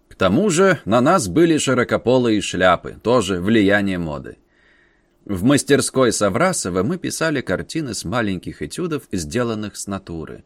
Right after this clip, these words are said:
И темы этих картин были тоже всегда грустные, как и привлекавшие нас виды. Избушка, разваливающаяся, с выбитыми стеклами, кладбище с деревянными крестами, сарай, заросший крапивой,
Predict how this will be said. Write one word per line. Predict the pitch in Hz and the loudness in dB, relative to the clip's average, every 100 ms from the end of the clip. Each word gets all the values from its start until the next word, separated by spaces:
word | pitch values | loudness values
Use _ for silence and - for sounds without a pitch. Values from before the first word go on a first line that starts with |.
| - - _ | -20 -20 _
И | 107 113 117 107 - | 2 2 2 -2 -8
темы | - 120 113 98 | 0 2 2 0
этих | 95 95 - 82 | -2 -4 -4 -6
картин | 87 82 - 156 98 | -6 -6 -6 -6 -4
были | 127 113 | -4 -4
тоже | - 101 127 104 110 | -4 -2 -2 -4 -8
всегда | - 85 85 101 | -8 -8 -2 -2
грустные, | 90 87 82 - 82 | -2 -4 -4 -8 -10
как | 80 98 - | -8 -10 -10
и | |
привлекавшие | - 98 92 - 87 101 - 107 | -6 -2 -2 -2 -4 -4 -6 -8
нас | 80 76 - | -8 -10 -12
виды. | - 69 71 71 - _ _ _ _ | -12 -14 -12 -14 -18 _ _ _ _
Избушка, | 156 127 78 110 127 - - | -6 -4 0 2 2 -4 -6
разваливающаяся, | 117 104 104 110 107 104 104 98 98 95 - 104 95 | -6 0 2 2 2 -2 -6 -6 -10 -10 -10 -14 -12
с | - 85 | -10 -2
выбитыми | 101 92 98 92 92 | -2 -2 -8 -8 -8
стеклами, | - 95 92 92 90 90 90 _ - - - - | -6 -2 -2 -2 -4 -4 -8 _ -20 -20 -18 -4
кладбище | 87 95 104 92 92 - 95 87 | 4 6 6 2 -6 -8 -12 -10
с | 85 | -10
деревянными | 80 98 95 92 92 90 87 87 | -4 0 2 2 2 0 -4 -6
крестами, | - 87 - 87 87 87 87 - _ _ 330 311 | -4 -6 -2 2 2 2 -6 -10 _ _ -14 -12
сарай, | - 135 123 143 147 | 0 2 4 2 2
заросший | 120 127 127 120 123 117 | 0 0 -2 -6 -10 -8
крапивой, | - 113 - 110 107 101 | -6 -6 -4 -6 -4 -8